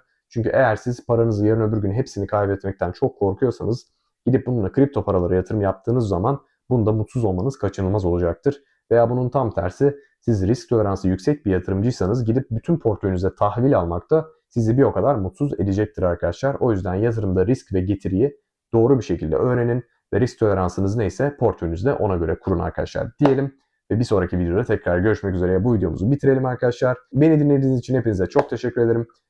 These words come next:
Eğer Yeni Para'da bunun gibi videoların devamını istiyorsanız lütfen videoları beğenip kanalıma abone olmayı unutmayın. Bunun dışında benden kariyer koçluğu veya yatırım danışmanlığı almak isterseniz de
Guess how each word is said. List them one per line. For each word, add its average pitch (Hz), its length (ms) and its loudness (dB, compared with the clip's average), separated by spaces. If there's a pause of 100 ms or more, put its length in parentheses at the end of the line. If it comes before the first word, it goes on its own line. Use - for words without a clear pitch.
(180)
Eğer 117 200 2
Yeni 110 220 -2
Para'da 92 300 -2
bunun 139 200 2
gibi 101 160 0
videoların 90 420 0
devamını 90 400 -4
istiyorsanız 117 640 -4 (240)
lütfen 95 340 -2
videoları 117 360 2
beğenip 87 300 -4
kanalıma 95 360 -2
abone 90 220 -2
olmayı 85 280 -2
unutmayın. 123 440 -2 (320)
Bunun 123 220 0
dışında 95 280 -2
benden 95 340 -2
kariyer 120 360 0
koçluğu 95 380 -2
veya 92 220 2
yatırım 90 360 -2
danışmanlığı 92 440 -2
almak 85 260 -4
isterseniz 92 560 -2
de 120 140 0